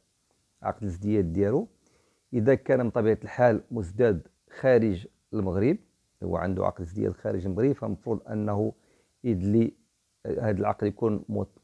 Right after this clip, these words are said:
مصادق عليه طرف المصالح الخارجية المغربية أو مطبوع بالأوب-، لوبستيل أو ما يعرف بشهادة لوبوستيل. نقطة أخرى وهي المتعلقة بأن هذاك عقد الازدياد إذا كان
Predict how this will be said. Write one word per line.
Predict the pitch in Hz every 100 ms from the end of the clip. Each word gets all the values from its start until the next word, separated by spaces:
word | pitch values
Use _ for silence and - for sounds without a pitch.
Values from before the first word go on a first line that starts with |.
| 107
مصادق | 104 98 92 - - 123 107 - 82
عليه | 90 107 165 127 _ _ _ _ -
طرف | 104 101 - _ _ _ _ -
المصالح | 110 - 104 101
الخارجية | - 110 98 98 107 - 113
المغربية | 98 92 87 92 127 190 _ _ _ _ _
أو | 131 127
مطبوع | 113 113 139 143
بالأوب-، | 95 123 123 - - 110 - -
لوبستيل | 120 120 - - 131 135 -
أو |
ما | 113 107
يعرف | 113 113 104
بشهادة | 107 120 - _ _ _ - 107 110 131 120 _ _ _
لوبوستيل. | 123 120 123 - 104 90 87 - _ _ _ _ _ _ _ _ _ _ -
نقطة | 120 - -
أخرى | - 123 156 - -
وهي | 117 110 127
المتعلقة | 120 120 - 90 104 117 - 131 160 - _ _ _ _
بأن | 113 120 120 110 110
هذاك | 104 127 135 - 113
عقد | 90 -
الازدياد | 101 90 90 104 113 95 -
إذا | 107 104
كان | -